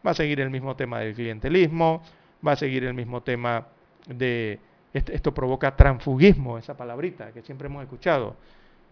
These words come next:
El residuo como está, eh, eso es lo que provoca.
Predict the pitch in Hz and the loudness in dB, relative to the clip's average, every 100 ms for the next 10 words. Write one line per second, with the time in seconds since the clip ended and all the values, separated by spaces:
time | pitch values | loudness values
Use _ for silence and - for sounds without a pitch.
0 | - 127 131 - 233 226 208 185 165 - | -8 0 4 6 8 6 6 4 0 2
1 | 277 - - 151 151 151 147 143 127 117 | 0 0 0 0 0 -4 -4 -4 -6 -8
2 | 104 104 - | -8 -8 -10